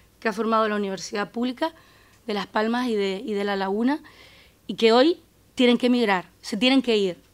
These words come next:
Los empresarios nos quedamos sin técnicos, sin profesionales, y los profesionales que, sumados a esa ilusión de hace diez años, comenzaron a formarse, se tienen que marchar.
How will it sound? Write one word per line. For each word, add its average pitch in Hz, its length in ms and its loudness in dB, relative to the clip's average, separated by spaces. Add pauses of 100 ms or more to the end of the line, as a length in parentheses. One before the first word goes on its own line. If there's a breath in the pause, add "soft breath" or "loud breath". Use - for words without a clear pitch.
(380)
Los 240 160 0
empresarios 240 460 0
nos 214 140 -4
quedamos 233 400 2
sin 233 120 -4
técnicos, 349 540 2 (340 soft breath)
sin 277 220 2
profesionales, 247 720 2 (240 loud breath)
y 247 80 2
los 247 140 4
profesionales 233 680 0 (460 loud breath)
que, 233 340 4 (460)
sumados 254 520 6
a 254 120 4
esa 254 240 0
ilusión 233 500 0
de 226 60 0
hace 208 140 -2
diez 220 220 -2
años, 226 340 0 (260 loud breath)
comenzaron 240 500 4
a 247 60 4
formarse, 247 540 2
se - 180 2
tienen 240 220 2
que 220 100 -4
marchar. 202 440 -8